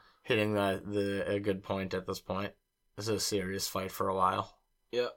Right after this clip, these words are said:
Speaker 2: and we've only got
Speaker 1: Five left?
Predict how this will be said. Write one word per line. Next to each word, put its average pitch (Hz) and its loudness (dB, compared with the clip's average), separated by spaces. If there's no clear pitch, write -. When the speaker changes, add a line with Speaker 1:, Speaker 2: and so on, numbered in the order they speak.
Speaker 2:
and 165 4
we've 127 -6
only 123 -2
got 104 0
Speaker 1:
Five 104 2
left? - 2